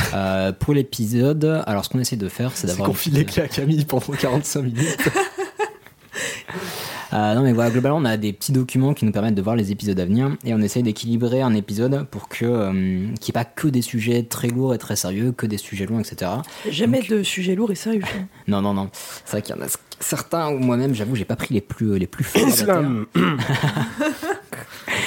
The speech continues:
Speaker 1: T'as une petite, euh, petite
Speaker 4: Ouais,
Speaker 1: toux ?
Speaker 4: ouais, j'ai, euh,
Speaker 3: Graines de couscous
Speaker 4: Ouais.
Speaker 3: coincées dans la gorge.
Speaker 1: Mais, euh, mais voilà, on nous a demandé aussi si on censurait. Pour le coup, il n'y a pas de, il y a pas de censure ou d'autre chose. Mais, euh, ce qu'on essaye d'avoir, c'est au moins des épisodes qui sont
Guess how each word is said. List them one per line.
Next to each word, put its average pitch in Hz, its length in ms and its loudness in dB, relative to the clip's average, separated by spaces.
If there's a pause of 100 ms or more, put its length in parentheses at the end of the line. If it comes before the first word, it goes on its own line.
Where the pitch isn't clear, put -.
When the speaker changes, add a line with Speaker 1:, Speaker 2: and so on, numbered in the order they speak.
(100)
Speaker 1:
T'as 127 80 2
une 110 60 2
petite, 143 360 0
euh, 139 300 4
petite 139 260 2
Speaker 4:
Ouais, 135 80 6
Speaker 1:
toux ? 135 60 6
Speaker 4:
ouais, 135 200 2
j'ai, 104 140 -4
euh, 90 420 -2 (220)
Speaker 3:
Graines 220 180 0
de 208 60 2
couscous 214 340 -2
Speaker 4:
Ouais. 214 60 0
Speaker 3:
coincées 214 220 0
dans 208 60 2
la 190 80 2
gorge. - 380 0 (120)
Speaker 1:
Mais, 220 180 4
euh, 95 680 -2
mais 104 120 2 (100)
voilà, 120 160 2
on 120 60 2
nous 117 100 4
a 117 40 4
demandé 123 240 4
aussi 151 200 2
si - 100 -2
on 127 60 2
censurait. 123 440 2
Pour 123 140 -2
le 104 100 2
coup, 151 160 0
il - 40 6
n'y 104 40 4
a 92 40 -4
pas 127 140 0
de, 92 500 -2
il 95 60 -2
y 95 40 0
a 90 40 -2
pas 117 120 -2
de - 60 -6
censure 113 340 -2
ou 202 40 0
d'autre 180 180 -2
chose. 143 220 2 (340)
Mais, 123 360 4
euh, 104 200 0
ce - 80 -4
qu'on 113 100 0
essaye 107 240 0
d'avoir, 113 220 0
c'est - 100 -4
au 104 40 0
moins 107 140 2
des 98 140 0
épisodes 92 460 -2
qui - 140 -8
sont - 160 -6